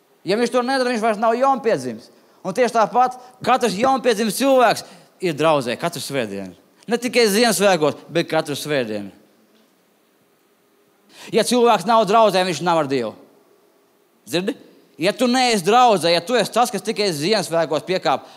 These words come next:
tu nevari būt Immanuel. Dievs nav ar tevi. Un Dievs nepalīdz tev. Varbūt vēlns tev palīdz, varbūt kāds cilvēks tev palīdz, varbūt tu pats sev ļoti palīdz,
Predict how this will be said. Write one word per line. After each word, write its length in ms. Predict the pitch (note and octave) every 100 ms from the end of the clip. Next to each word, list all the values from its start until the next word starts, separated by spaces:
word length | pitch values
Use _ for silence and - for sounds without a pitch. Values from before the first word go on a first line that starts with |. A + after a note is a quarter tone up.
| - -
tu 100 | D3+
nevari 400 | D#3+ F#3 C#3 B2
būt 360 | A#2 D#3 D3+ - - _ - - -
Immanuel. 680 | G#3+ G#3 G#3 A3 G#3+ F#3+ D#3 - B2+
Dievs 340 | A#3 A#3 F#3+ -
nav 360 | D#3+ G#3 A#3 G3
ar 140 | C3 -
tevi. 360 | C#3 B2+ G#2+ - _ _ F#3+
Un 120 | F#3
Dievs 320 | B3 A#3 - F#3
nepalīdz 800 | G#3+ B3 B3 A3 F3+ D3 B2 -
tev. 260 | C3+ A2+ G2 - _ _ _ -
Varbūt 320 | G3 G3 D3+
vēlns 280 | D#3 D#3+ D#3+
tev 120 | D#3 D#3
palīdz, 380 | D#3 D#3 C#3+ - - _ -
varbūt 220 | A3 C4
kāds 200 | C4+ A#3+
cilvēks 360 | G3+ F3+ F3 E3
tev 140 | E3+ -
palīdz, 320 | E3+ D#3 - - - -
varbūt 180 | A3+ B3+
tu 60 | C#4
pats 240 | A#3 A3+ -
sev 160 | A3
ļoti 240 | A3+ B3 -
palīdz, 400 | B3+ C4 B3+ -